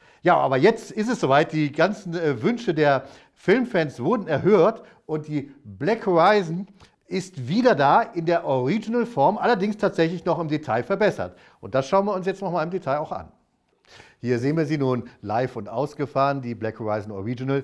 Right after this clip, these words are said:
Sie kommt aus derselben Manufaktur. Demnach ist sie natürlich auch in ihrer Grundstruktur gleich geblieben. Der elegante Kasten mit Backfall. Backfall bedeutet, dass das Leinwandtuch von hinten aus dem Kasten kommt.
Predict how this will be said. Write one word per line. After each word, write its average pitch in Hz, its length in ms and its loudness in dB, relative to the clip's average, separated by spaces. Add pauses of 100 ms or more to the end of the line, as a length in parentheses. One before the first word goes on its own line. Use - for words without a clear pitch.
(160)
Sie - 140 -16
kommt 127 200 -4
aus 123 120 -4
derselben 110 340 -6
Manufaktur. 110 640 -4 (400)
Demnach 127 380 0
ist 131 220 -12
sie 117 80 -12
natürlich 104 520 -10
auch 104 200 -10
in 101 120 -14
ihrer 92 380 -6 (300)
Grundstruktur 113 600 -6
gleich 113 300 -6
geblieben. 143 360 -10
Der 113 160 -8
elegante 120 640 -6 (220)
Kasten 147 420 -2
mit - 340 -6
Backfall. 143 480 0
Backfall 117 480 -2
bedeutet, 107 360 0
dass 98 200 -2
das 95 240 -6
Leinwandtuch 98 560 -6
von 87 200 -12
hinten 143 500 -8 (340)
aus 123 240 -6
dem 120 120 -8
Kasten 120 380 -6
kommt. 123 320 -8